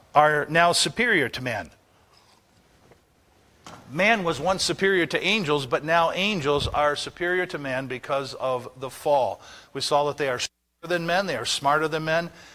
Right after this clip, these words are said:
and they certainly are swifter than men, but they're not greater than God. Okay? And this is kind of where we wrap things up in our last session. God is omnipresent, He is omnipotent,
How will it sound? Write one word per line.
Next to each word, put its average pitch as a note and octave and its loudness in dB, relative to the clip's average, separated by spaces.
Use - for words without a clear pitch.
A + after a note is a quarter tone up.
and C3+ -6
they B2+ -8
certainly D3 -6
are B2 -4
swifter - -10
than C3 -8
men, C3 -2
but - -10
they're C3+ -4
not C#3 4
greater C3 -2
than B2 -6
God. D#2+ -6
Okay? F#3 2
And A2+ -10
this C#3 -8
is C3+ -8
kind D3+ -4
of C3+ -10
where C#3+ -2
we B2+ -6
wrap C3+ 0
things C3 -8
up C3 -4
in C3 -8
our A#2 -4
last A#2+ -6
session. C3 -8
God B2+ -2
is A2+ -8
omnipresent, C#3 -2
He B2 -6
is A2+ -8
omnipotent, D3+ -6